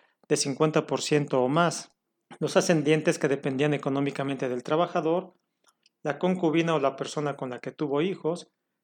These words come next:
las personas que dependían económicamente del trabajador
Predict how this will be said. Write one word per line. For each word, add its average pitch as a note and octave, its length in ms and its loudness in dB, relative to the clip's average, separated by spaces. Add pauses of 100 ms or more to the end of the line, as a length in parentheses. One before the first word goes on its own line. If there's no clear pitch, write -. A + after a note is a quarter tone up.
las F#3 220 -2
personas E3 440 -2
que D#3 120 -4
dependían C#3 540 -4
económicamente C#3 1000 -6
del B2 200 -6
trabajador D3 760 0